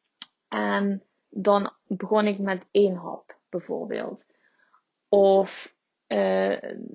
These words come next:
een, een kwart van hetgeen wat ik op mijn bord had liggen. En dan ging ik na het eten, ging ik meteen afwassen. Is eigenlijk ook vermijdingsgedrag. Maar op dat moment kon ik het nog niet hebben om, eh, te eten en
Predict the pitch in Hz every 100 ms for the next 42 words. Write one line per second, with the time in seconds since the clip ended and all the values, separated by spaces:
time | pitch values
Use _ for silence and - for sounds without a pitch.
0 | - - - 202 196 - 202 190 214 196
1 | 190 - - 196 190 - 208 190 185 180
2 | 185 196 185 175 170 - - 180 - -
3 | - 190 196 196 190 214 202 - 208 226
4 | 220 - - 233 262 294 233 214 - 190
5 | - 277 302 277 - 180 - - - -
6 | - _ _ _ _ - 240 240 247 254
7 | 247 - 269 277 - 220 185 180 185 180
8 | - 190 180 180 180 - 202 202 262 -
9 | 311 277 254 247 - 214 208 190 - 185
10 | - 233 254 - - _ _ _ _ 196
11 | 226 254 262 - 214 208 208 202 202 _
12 | _ _ _ - 190 180 190 - 214 220
13 | 262 285 311 254 202 - 208 202 202 202